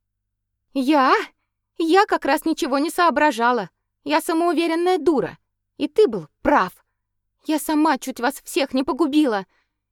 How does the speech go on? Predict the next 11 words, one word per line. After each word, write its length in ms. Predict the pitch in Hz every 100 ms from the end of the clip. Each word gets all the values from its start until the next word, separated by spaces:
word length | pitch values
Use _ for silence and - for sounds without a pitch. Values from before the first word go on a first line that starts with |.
| _ _
И 60 | 311
я 220 | 302 269
больше 320 | 233 240 247
не 100 | 247
могу. 320 | 254 220 226 - _ _ _ _ _ _ _
Я 200 | 269 294
не 120 | 254
могу 300 | 262 269 269
тут 160 | 233 214
быть. 360 | 202 202 - - _ _ _ _ _
Баюн, 520 | 226 220 240 240 202